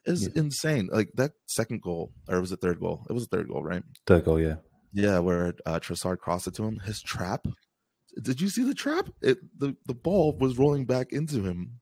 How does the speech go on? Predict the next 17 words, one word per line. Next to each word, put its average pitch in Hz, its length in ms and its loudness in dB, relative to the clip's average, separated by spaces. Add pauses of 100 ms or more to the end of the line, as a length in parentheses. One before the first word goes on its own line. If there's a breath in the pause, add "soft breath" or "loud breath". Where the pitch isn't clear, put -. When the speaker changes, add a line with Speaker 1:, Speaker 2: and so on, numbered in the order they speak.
(140)
Speaker 1:
and 104 140 -4
he 107 100 -6
Speaker 2:
Mm. 92 220 8
Speaker 1:
just 113 260 2
smashed 160 520 0
it 127 120 2
into 120 180 -6
the 113 100 0
net. 107 220 -4 (680 soft breath)
And, 110 240 2 (180)
uh, 110 120 0 (320)
Jesus 180 360 0
has 127 160 4
a 110 60 -4
problem 113 280 2
where 98 140 2
he, 92 220 0